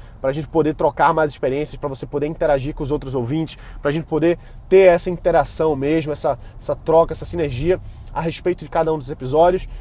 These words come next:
E vocês se conhecerem, vocês baterem um papo e trocarem essas experiências.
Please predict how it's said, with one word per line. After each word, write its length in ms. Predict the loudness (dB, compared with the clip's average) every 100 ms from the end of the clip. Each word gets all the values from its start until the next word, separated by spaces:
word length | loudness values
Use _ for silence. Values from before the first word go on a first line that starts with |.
| -14 -16 -2
E 120 | 0 2
vocês 300 | 0 0 -2
se 60 |
conhecerem, 400 | -4 0 2 2
vocês 320 | 0 -2 -4 -6 -2
baterem 320 | 0 2 0
um 60 | 2
papo 400 | 4 4 2 -12 -16 -14
e 100 | -14
trocarem 540 | -2 -2 0 0 0 -2
essas 240 | -6 -6 -6
experiências. 540 | -6 -4 -4 -8 -14